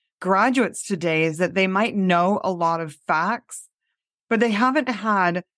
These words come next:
this diverse range of stories to build that empathy, to build a sort of understanding for the way people think. And so they're very easily, in, in my opinion,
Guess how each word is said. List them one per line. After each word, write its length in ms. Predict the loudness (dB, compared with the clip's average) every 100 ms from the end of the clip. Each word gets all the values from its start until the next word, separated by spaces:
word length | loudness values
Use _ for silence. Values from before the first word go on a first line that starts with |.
| _ -4
this 220 | -4 0
diverse 800 | 0 0 0 0 0 0 -4 -10 -18
range 560 | -4 0 4 4 2 -2
of 100 | -8
stories 680 | -8 -4 0 0 -2 -6 -6
to 120 | -8
build 680 | -8 0 2 2 2 0 -4 -4
that 260 | -2 0
empathy, 640 | 2 0 2 -2 0 -2 0
to 80 | -2
build 480 | 0 2 2 0 -4 _ _ _ _ _
a 40 |
sort 340 | -12 -2 0 0
of 80 | 0
understanding 1000 | 2 2 2 0 -2 0 2 0 0 -2
for 140 | -4
the 80 | -2
way 200 | 0 -2
people 340 | -2 -2 -2
think. 360 | -2 0 0 0
And 140 | -4
so 260 | 0 0 -2 _ _ _
they're 180 | 0 0
very 320 | 4 2 2
easily, 720 | 0 -2 -2 -2 0 0 0 -6 _
in, 140 | 0 2
in 180 | 2 2
my 180 | 2
opinion, 600 | 0 0 -2 -2 -2 -4